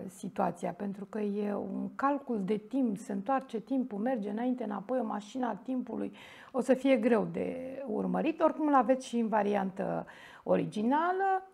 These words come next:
în englezește, americanește Pixar, și în variantă românească. Cel mai drăguț este pisoiul. Avem un pisoi, care cheamă botoșel, cheamă socks în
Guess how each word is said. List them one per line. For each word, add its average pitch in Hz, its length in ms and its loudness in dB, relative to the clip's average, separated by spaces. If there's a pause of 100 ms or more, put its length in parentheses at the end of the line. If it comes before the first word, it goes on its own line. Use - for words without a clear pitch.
(160)
în 170 560 -4 (360)
englezește, - 800 -4
americanește 185 600 -4
Pixar, 277 560 0 (580)
și 320 400 -6
în 262 380 4
variantă 220 800 0
românească. 202 520 0
Cel 392 340 0
mai 320 140 0
drăguț 285 320 0
este 269 220 -2
pisoiul. - 440 -10 (540)
Avem 269 400 2
un 233 180 2
pisoi, 359 680 0 (1400)
care 277 360 0 (1120)
cheamă 320 260 0
botoșel, 269 540 0
cheamă 269 240 0
socks 247 440 -2
în 180 440 -4